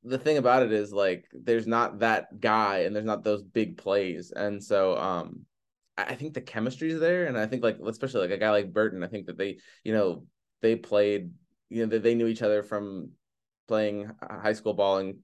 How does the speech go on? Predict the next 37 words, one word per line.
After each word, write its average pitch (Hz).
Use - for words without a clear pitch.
California. 104
Same 107
with 101
Holden. 107
I 104
mean, 101
he 110
played 120
on 113
a 107
seven, 110
seven-on-seven 107
team 95
with 85
Holden, -
with, 110
with 104
Trayshawn 87
Holden. -
So -
I -
think 180
the 156
chemistry 127
is 147
there 143
with 156
a 156
lot 143
of 147
these 147
guys. 147
It's 113
just 123
a 113
matter 107
of 95